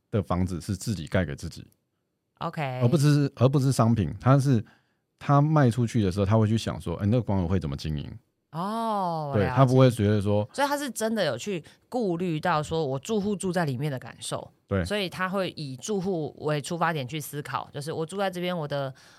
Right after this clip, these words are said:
Speaker 2: 呃，公社怎么使用啦，我管委会的点数怎么，怎么样是发挥到淋漓尽致啊，
Speaker 1: 嗯。
Speaker 2: 那包括是，呃，我住在这边的一些居住安全或是光线这些考量。
Speaker 1: 呃，我分享一个事情，我跟一个桃园的建设公司讨论，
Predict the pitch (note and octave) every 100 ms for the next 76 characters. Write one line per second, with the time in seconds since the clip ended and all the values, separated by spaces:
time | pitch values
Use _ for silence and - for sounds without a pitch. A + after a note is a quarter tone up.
0 | - D#3 C#3 C#3 G3 F#3+ D#3 C#3+ D3+ C#3
1 | E3 F3 D3 C#3+ C#3+ C#3 F3 F3 F#3 E3+
2 | D#3+ D3+ C3+ G#3 E3 C#3+ C#3 C3 D3 E3
3 | F3 E3 E3+ D#3+ E3+ E3+ E3 D3 D3 D3
4 | E3+ D3 C#3+ D3+ A#2 B2 A#2+ A#2+ - -
5 | F3+ F#3 F#3 G3 F3+ F#3 D#3+ - - -
6 | D3+ C#3 C#3 E3+ E3+ E3 D#3+ D#3 D3+ D3+
7 | D#3+ E3 D#3+ - E3 E3 E3+ C#3+ C3+ D3+
8 | D#3+ E3 D#3 D#3 D3+ C#3+ D3 C#3+ - -
9 | - - - _ _ _ _ - A2+ G#2+
10 | B2 G#2+ C#3+ C#3+ F#2+ F#2 F#2+ G#2 F#2 E2
11 | - F#2 F2+ A#2 A#2+ B2+ G#2+ F#2 F2+ E2
12 | F#2+ F#2 F#2 F2 E2 D#2+ G2 F#2 F2+ -
13 | E2 - F2+ E2+ A2